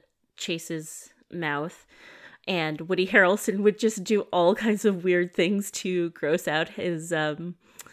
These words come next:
his castmates while, <laughs> while he had those teeth in his mouth. He would, like, continually, like, chomp, uh, with them or, like, bare them or, like, run his teeth on them. And, yeah.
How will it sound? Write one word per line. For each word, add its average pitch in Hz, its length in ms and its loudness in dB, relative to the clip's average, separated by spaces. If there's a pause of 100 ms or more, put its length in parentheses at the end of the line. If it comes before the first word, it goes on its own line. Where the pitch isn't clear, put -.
(360)
his - 220 -4
castmates 202 800 0
while, 175 440 -2 (440)
<laughs> - 920 2
while 185 140 4
he 180 80 4
had 180 180 0
those 170 160 0
teeth 185 240 -6
in 190 80 0
his 196 180 -2
mouth. 185 340 4
He 180 100 -4
would, 175 180 -10
like, 165 180 -2
continually, 185 640 0
like, 170 240 -2 (480)
chomp, - 440 2 (320)
uh, 170 260 2
with 190 220 2
them 180 280 4
or, 175 140 2
like, 156 360 -2 (220)
bare 170 380 4
them 175 400 2
or, 165 60 -2
like, 156 180 -6
run 170 140 0
his 175 160 -10
teeth 180 400 -6
on 170 240 0
them. 160 420 -2
And, 151 380 -8
yeah. - 160 -10